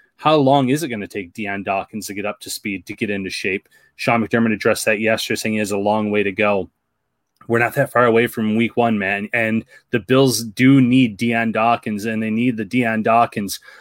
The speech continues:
of twenty twenty, twenty nineteen, et cetera, et cetera, to be ready to go week one. Because if you're going into that game with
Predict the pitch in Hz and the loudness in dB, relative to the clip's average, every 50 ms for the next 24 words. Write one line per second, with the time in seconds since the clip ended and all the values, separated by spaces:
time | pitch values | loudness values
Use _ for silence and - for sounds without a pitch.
0 | - _ - 120 117 113 110 107 101 - - - 139 135 127 123 123 117 - - | -10 _ 2 4 6 6 6 4 0 -4 -6 -2 0 0 2 2 0 -2 -2 -4
1 | 127 120 120 117 113 110 - - 127 120 117 113 117 113 117 120 110 - - - | -4 -2 -2 -2 -4 -4 -4 -4 -4 -2 -2 -2 -2 -2 -4 -6 -8 -8 -4 -2
2 | 127 120 117 113 113 107 - - 120 110 117 110 104 - - 127 120 113 117 104 | -2 0 -2 -2 -4 -4 -6 -4 -2 -2 -2 -4 -4 -2 0 0 0 0 0 -2
3 | 95 - _ _ _ _ - 127 110 135 131 120 117 123 127 120 110 117 107 113 | -4 -6 _ _ _ _ -4 0 2 4 4 4 4 2 2 0 -2 -2 0 2
4 | 120 120 117 110 120 117 - - 113 117 123 120 113 104 92 104 101 98 107 95 | 2 2 2 2 0 0 -2 -2 -2 0 0 0 -2 -4 -6 -8 -6 -6 -6 -6
5 | - 110 110 117 143 165 170 160 160 147 139 131 123 123 127 127 110 117 117 123 | -6 -6 -2 0 0 0 2 2 2 2 4 4 2 2 2 0 0 2 0 0
6 | 117 113 98 107 104 120 127 135 135 147 147 - _ _ _ _ _ - 110 107 | -2 -4 -4 -4 -2 0 0 0 0 -2 -4 -6 _ _ _ _ _ -2 0 2
7 | 107 101 101 98 92 - _ | 2 2 2 0 -2 -4 _